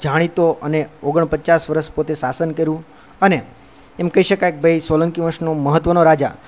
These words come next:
અને જે કોઈ રાજાના સમયને સુવર્ણયુગ કહેવાતો હોય તો એ કોણ છે? સિદ્ધરાજ જયસિંહના સમયને. પોતે ત્રણ વર્ષની ઉંમરે ગાદી ઉપર આવી ગયેલો હતો અને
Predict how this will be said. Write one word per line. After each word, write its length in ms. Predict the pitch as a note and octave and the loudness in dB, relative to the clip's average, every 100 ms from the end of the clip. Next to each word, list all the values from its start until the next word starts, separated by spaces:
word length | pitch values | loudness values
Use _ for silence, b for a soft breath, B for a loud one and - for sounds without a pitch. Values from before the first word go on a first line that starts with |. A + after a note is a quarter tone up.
| b - | b -2
અને 140 | D#3 | -2
જે 200 | A#2+ D#3+ | 2 0
કોઈ 340 | - - F3 | 0 2 4
રાજાના 460 | E3+ C#3 C#3+ E3 A3 | 6 6 6 6 8
સમયને 420 | G#3+ G3 G3 F#3+ | 6 4 2 2
સુવર્ણયુગ 580 | F3+ F3 F3 F3 F3 E3+ - | 0 0 2 4 2 0 2
કહેવાતો 380 | F#3 G#3+ - | 8 8 8
હોય 140 | B2+ A2 b b - | 0 -4 b b -2
તો 80 | D#3 | 0
એ 140 | D3+ | 2
કોણ 240 | D3+ E3 F3 | 2 0 0
છે? 200 | E3+ A3+ E4 - - | 0 -2 -4 -16 -12
સિદ્ધરાજ 420 | C#3 A2+ D3 F#3+ D3+ | -10 0 6 6 4
જયસિંહના 440 | C#3 C#3+ - E3+ D#3+ | 0 -2 -2 -6 -6
સમયને. 420 | - D#3+ E3 B2+ - b b b b - | -6 -6 -6 -8 -14 b b b b -4
પોતે 220 | E3 G#3 | 0 0
ત્રણ 240 | - E3 | 2 4
વર્ષની 360 | F3 F3 E3 E3+ | 6 4 2 -2
ઉંમરે 260 | E3 E3+ E3 | 0 2 2
ગાદી 280 | C#3 D#3 | 2 2
ઉપર 180 | E3 E3+ | 4 4
આવી 160 | D#3+ E3 | 4 4
ગયેલો 320 | D#3+ E3 D#3+ | 6 6 6
હતો 260 | D#3+ D#3+ D#3+ - b - | 4 0 -4 -12 b -2
અને 220 | G3+ E3 | 2 2